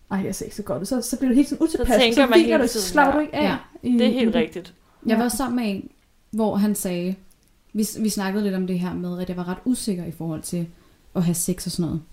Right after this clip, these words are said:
Speaker 3: Og der sagde han bare sådan, "Jamen hellere at gøre," han sagde, "Du kan næsten ikke gøre for meget, altså sådan,
Speaker 1: Nej.
Speaker 3: hellere gøre det end for lidt."
Speaker 1: Ja.
Speaker 3: Fordi at så, så pakker man sig selv sammen,
Speaker 1: Mm.
Speaker 3: og så
Speaker 2: Ja.
Speaker 3: viser man bare ikke, hvem man er.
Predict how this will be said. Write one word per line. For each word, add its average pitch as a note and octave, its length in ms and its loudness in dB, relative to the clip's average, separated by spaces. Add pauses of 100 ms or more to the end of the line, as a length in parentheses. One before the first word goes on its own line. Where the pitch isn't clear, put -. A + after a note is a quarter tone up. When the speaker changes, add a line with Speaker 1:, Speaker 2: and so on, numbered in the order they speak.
(540)
Speaker 3:
Og A#3+ 100 -2
der C#4 80 2
sagde C4 220 0
han A#3+ 120 0
bare G3 160 -2
sådan, G3 240 -6
"Jamen G3+ 180 0
hellere A#3+ 440 -2
at G3+ 120 -14
gøre," F#3 340 -4 (720)
han A3 120 -2
sagde, G#3 260 -4 (380)
"Du A3+ 60 -2
kan A#3 80 2
næsten A#3+ 240 0
ikke B3+ 220 -4 (560)
gøre G3+ 300 2
for G3+ 180 -6
meget, F#3+ 560 0
altså G3 200 -2
sådan, G3+ 280 2
Speaker 1:
Nej. F#3 100 -4 (1120)
Speaker 3:
hellere A#3+ 340 0 (240)
gøre G3 280 0
det B3 240 0
end G3+ 180 0
for G3 120 -6
lidt." F#3 360 -2 (240)
Speaker 1:
Ja. G3 160 0 (240)
Speaker 3:
Fordi G3+ 260 -4
at F#3+ 160 -4
så, G#3+ 220 -2 (420)
så - 200 -8
pakker A#3 260 4
man A#3 160 0
sig A#3 120 -6
selv B3+ 280 -2
sammen, B3+ 520 -2
Speaker 1:
Mm. G3+ 420 2
Speaker 3:
og A3+ 60 -2
så B3+ 100 -2
Speaker 2:
Ja. B3 140 2
Speaker 3:
viser C4+ 200 -2
man A3 140 -2
bare G3+ 240 -2
ikke, G3+ 120 -8
hvem G#3+ 180 -8
man G#3 140 -8
er. G#3 300 -8